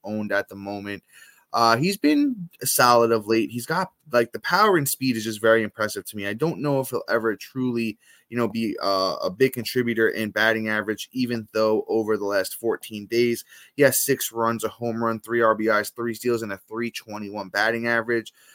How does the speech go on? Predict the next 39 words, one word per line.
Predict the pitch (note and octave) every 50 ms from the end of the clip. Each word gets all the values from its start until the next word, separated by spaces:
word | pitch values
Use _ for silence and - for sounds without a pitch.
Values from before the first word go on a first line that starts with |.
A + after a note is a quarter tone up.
| _ _ _
So | - - D#3+
once | E3+ E3 -
again, | C#3 C3 B2 G#2 F#2+ - _ -
if | A#2 A#2+ A#2+
it's | A#2+ - -
this | C#3+ C#3 - -
weekend, | C3+ B2+ A#2 - B2 A#2 A2+ A2+
if | G#2+ -
it's | G#2+ - - -
next | A#2 A#2 A2+ A2+ - -
week, | A2+ A#2 A2+ - - _ _ _ _ _ _ _ _ _ _ _ _ _ - - - _ -
you | C#3+ C#3+ B2+
could | C3+ C#3 -
pick | C#3+ B2+ A#2 A2
Bo | A#2+ A#2 A2+
Naylor | A2 A2 A2 G#2 G#2 G2+ G2 G2
up. | G#2 G#2 -
He | A#2 A#2+ G#2+
gets, | G#2+ B2 A#2 A2 -
um, | A#2+ A2 A2 A2 A2 A2 G#2+ G#2+ - _ _ _ _ _ _ _ _ _ _ _ _ _ -
Baltimore | C#3 D#3+ D#3+ D#3+ D#3 - D#3 D3+ D3+ D3 D3+ D3+
for | D3 - C#3
the | A#2+ A#2+
rest | A2+ A#2+ A#2 A#2 -
of | A#2+ A2 A2+
this | B2+ C3 B2+ - -
week. | C3 C3 B2+ B2 - -
You | A#2
know, | A2+ A2 G#2+
they | A2 A#2 A#2
do | A#2+ B2+ C3+ B2+
have | C3 C3 B2 A#2+ A2
a | A2
couple | - - B2 A2+ - - A#2 A#2
of | A2
good | G#2+ A2 G#2 -
pitchers | - B2 G#2+ - A2 G#2 -
here | - - - A#2+ A2 G2+ G2+ G2
and | C2 D#2 F#2 F#2+ G2